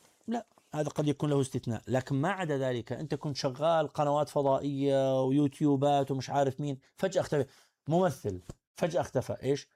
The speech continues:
تاب وقعد في البيت. طب لحظة شوي، اطلع وقول: "ترى اللي أنا كنت فيه مالي حرام، والعمل هذا معظم ما فيه، أقل ما يقال فيه أنه، آه، شبهة ومكروه إلى درجة الحرمة". طيب،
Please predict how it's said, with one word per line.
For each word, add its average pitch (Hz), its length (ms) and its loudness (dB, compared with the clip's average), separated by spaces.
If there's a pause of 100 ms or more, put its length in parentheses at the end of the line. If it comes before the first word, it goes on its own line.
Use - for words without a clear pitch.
(360)
تاب 117 340 2
وقعد 117 300 2
في - 80 -6
البيت. 104 300 -2 (100)
طب 110 160 0
لحظة 123 180 -2
شوي، 110 320 -4 (140)
اطلع 143 540 0 (140)
وقول: 123 400 4
"ترى 123 260 0
اللي 127 180 0
أنا 147 80 -4
كنت 135 260 -4
فيه 127 260 -4
مالي 139 320 2
حرام، 113 440 0 (600)
والعمل 131 460 2
هذا 131 320 2 (120)
معظم 131 400 0
ما 127 220 0
فيه، 147 520 -2
أقل 143 300 0
ما 139 100 2
يقال 135 280 2
فيه 139 340 -4
أنه، 139 420 -2 (320)
آه، 117 240 -4
شبهة 131 400 0
ومكروه 139 640 0
إلى 135 180 2
درجة 127 260 0
الحرمة". 123 480 0 (260)
طيب، 131 260 0